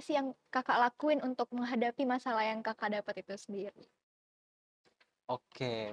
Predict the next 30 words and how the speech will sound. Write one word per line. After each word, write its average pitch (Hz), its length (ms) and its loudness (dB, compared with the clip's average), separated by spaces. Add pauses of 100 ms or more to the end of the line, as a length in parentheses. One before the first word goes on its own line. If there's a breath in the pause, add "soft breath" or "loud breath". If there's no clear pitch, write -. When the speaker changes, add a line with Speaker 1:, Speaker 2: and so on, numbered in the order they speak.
Speaker 2:
pastinya 160 480 2
ada 147 200 2
sih, - 200 -8
Kak. 101 320 0 (600)
Jadi 160 200 2
mungkin 160 320 0
sebagai 117 560 4
kita 165 240 -2
sebagai 107 480 -4
mahasiswa 110 520 0
perkuliahan 117 680 0
nih, 110 240 -4 (400)
apalagi 127 400 4
jurusan 113 560 -2
I 120 200 0
T 127 160 -2
I 123 200 6
S 156 320 4
kan 110 160 4
Speaker 1:
Hmm. 110 80 -4
Speaker 2:
ya, 107 320 0 (320)
kita 165 160 4
sering 170 320 2
nih 175 120 4 (120)
dihadapin 123 480 2
dengan 107 320 0 (120)
tim 113 280 0
atau 120 240 2
grup 123 280 0
project 117 520 4